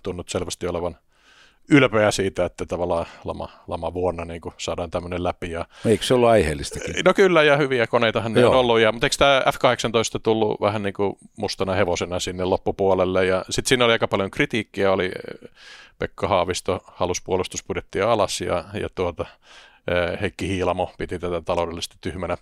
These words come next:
Speaker 1: päätöksenä, mutta ainakin jäi semmoinen kuva, että pystyt kumoamaan nämä molemmat, molemmat väitteet. Mutta oliko siinä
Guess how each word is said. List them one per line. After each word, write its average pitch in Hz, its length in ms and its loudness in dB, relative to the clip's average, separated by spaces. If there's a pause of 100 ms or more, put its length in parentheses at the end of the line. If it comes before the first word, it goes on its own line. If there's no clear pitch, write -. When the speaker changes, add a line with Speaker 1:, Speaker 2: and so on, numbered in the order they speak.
Speaker 1:
päätöksenä, 104 460 0
mutta 98 280 0
ainakin 98 380 -2 (800)
jäi 90 180 0
semmoinen 90 280 -8
kuva, 90 180 -2
että - 140 -8
pystyt - 320 -10
kumoamaan 90 500 -2
nämä 87 120 -6
molemmat, 85 400 -8 (440)
molemmat 135 320 2
väitteet. 123 320 2
Mutta 123 200 2
oliko 156 140 2
siinä 139 300 4